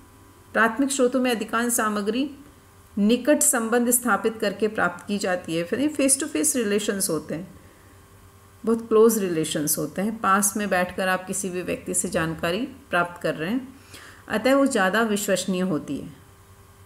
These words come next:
अनुसंधानकर्ता को स्वयं पर भी विश्वास होता है कि उसने जो जानकारी प्राप्त की है, वह स्वाभाविक रूप में है, ना कि किसी दबाव के फलस्वरूप। बहुत नज़दीक से किए गए अध्ययन के अंदर,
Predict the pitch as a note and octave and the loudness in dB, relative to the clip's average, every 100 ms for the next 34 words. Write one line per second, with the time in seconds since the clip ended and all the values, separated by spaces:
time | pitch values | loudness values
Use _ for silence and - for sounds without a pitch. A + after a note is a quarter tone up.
0 | - G#3+ A#3 B3 A#3+ A#3+ B3 B3+ A#3+ A#3 | -10 -2 0 2 4 4 2 2 0 2
1 | A#3+ B3 C4 - A3+ B3 B3 B3 A#3+ B3 | 2 2 2 2 0 0 2 2 2 0
2 | A#3+ G#3+ G#3 G#3+ F#3 F#3+ G#3+ A#3+ C4 B3+ | 0 0 0 -2 -4 -2 -2 0 0 2
3 | B3+ G3+ A3 A#3+ C4+ A#3+ G#3 G3 F#3+ F#3+ | 0 0 2 2 2 0 0 0 0 0
4 | F#3+ F3+ F3 - - G#3+ A#3+ G#3 D#3 D#3+ | -2 -2 -2 -6 -12 -4 0 0 0 -4
5 | - - - - - G3 A#3+ C4 A#3 F#3 | -12 -20 -20 -20 -16 2 4 4 4 0
6 | G3 G#3+ A#3+ A#3+ G3 G3+ G3 F#3+ F#3 C4 | 2 0 0 0 -2 -2 -2 0 0 -4
7 | - G3+ G#3 A#3+ C4 C4+ C4+ F#3+ F3 F#3 | -6 -4 -4 -4 -6 -2 0 0 2 2
8 | F#3+ F#3+ F#3 E3 D#3+ - C#3+ A2+ - - | 2 0 -6 -4 -6 -6 -8 -10 -18 -20
9 | - - - - - - - - F3 A#3+ | -20 -20 -20 -20 -20 -20 -20 -4 2 4
10 | D#4 C4+ A#3 G#3+ G3+ C4 C4+ C4+ C4 A#3+ | 4 2 2 2 2 0 2 0 2 2
11 | A3+ A#3 G3+ - A3 G#3 G#3 F#3 F3+ G3 | 4 4 2 0 0 0 0 0 0 0
12 | G3+ | -2